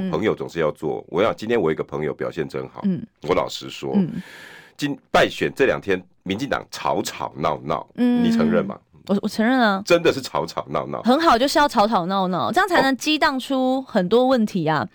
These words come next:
Speaker 2: 要不然永远都是说，呃，很好啊，永远都把
Speaker 1: 哎，这个吵吵闹闹，
Speaker 2: 眼睛
Speaker 1: 你觉得是什么原因吵吵闹闹？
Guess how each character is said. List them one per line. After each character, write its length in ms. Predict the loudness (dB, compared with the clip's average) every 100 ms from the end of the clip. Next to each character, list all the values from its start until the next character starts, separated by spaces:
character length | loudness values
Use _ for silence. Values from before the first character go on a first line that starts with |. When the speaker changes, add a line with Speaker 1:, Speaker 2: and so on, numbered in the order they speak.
| _ -4
Speaker 2:
要 60 | 2
不 60 |
然 120 | 2
永 140 | 4 2
远 80 | 4
都 120 | 2
是 120 | 0
说， 240 | 2 4 4
呃， 320 | 4 2 -2 -6 -14 _
很 160 | -2 0
好 200 | 2 2
啊， 320 | 4 2 0
永 160 | -2 -2
远 100 | 2
都 120 | 4
把 120 | 6
Speaker 1:
哎， 100 | 6
这 60 | 4
个 60 |
吵 160 | 4 2
吵 120 | 2 2
闹 120 | 2
闹， 120 | 2
Speaker 2:
眼 20 |
睛 80 | -2
Speaker 1:
你 40 |
觉 140 | -4 -2
得 180 | 0 -2
是 160 | -8
什 280 | -12 -8 -8
么 180 | -6 -8
原 220 | -6 -6 -4
因 140 | -6
吵 160 | -6 -8
吵 160 | -8
闹 140 | -12 -10
闹？ 160 | -12